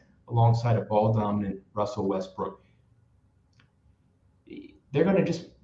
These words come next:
whatever direction they go into, they're, they're gonna have to have some dialogue before that direction is set, where they can, where they get a, a sense of how whomever is coming in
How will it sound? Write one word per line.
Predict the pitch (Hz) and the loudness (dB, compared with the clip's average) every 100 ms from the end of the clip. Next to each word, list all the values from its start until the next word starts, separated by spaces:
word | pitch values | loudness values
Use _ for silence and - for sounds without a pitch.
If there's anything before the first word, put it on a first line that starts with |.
| _ _ | _ _
whatever | 123 135 165 185 | -2 0 2 0
direction | 139 131 120 - 107 | 0 2 2 2 0
they | 104 | 0
go | 104 104 | 0 0
into, | 101 101 - 104 107 | -2 -4 -6 -6 -4
they're, | 110 110 107 - | -2 -2 -2 -2
they're | 117 | -2
gonna | 127 151 | 0 -2
have | 139 139 | -4 -6
to | 127 | -6
have | 120 127 120 | -4 -2 -2
some | - 113 107 | -2 0 2
dialogue | 113 127 120 104 104 101 101 - _ _ _ _ _ _ _ _ _ - | 2 2 2 0 0 -2 -6 -12 _ _ _ _ _ _ _ _ _ -14
before | 95 - 123 135 | -12 -8 0 2
that | 127 123 107 | 4 2 0
direction | 113 113 - 104 | 2 2 0 -4
is | 98 - | -6 -8
set, | 143 131 - - - _ _ | -4 -4 -4 -8 -20 _ _
where | - 120 | -4 -2
they | 123 | 0
can, | 127 117 117 117 - - - | 0 4 4 4 -2 -14 -16
where | 113 | -6
they | 113 113 | -2 -2
get | 123 123 | 2 2
a, | 139 127 - - | 2 -2 -6 -8
a | |
sense | 117 - 135 - | -10 -2 -2 0
of | 113 - - - | -2 -2 -8 -18
how | - 120 131 131 120 - - _ _ _ _ _ _ _ | -8 -2 0 0 -4 -10 -14 _ _ _ _ _ _ _
whomever | - 117 113 117 | -2 4 6 6
is | 135 - | 2 0
coming | 139 135 147 | 0 0 0
in | 143 131 - | 0 0 -2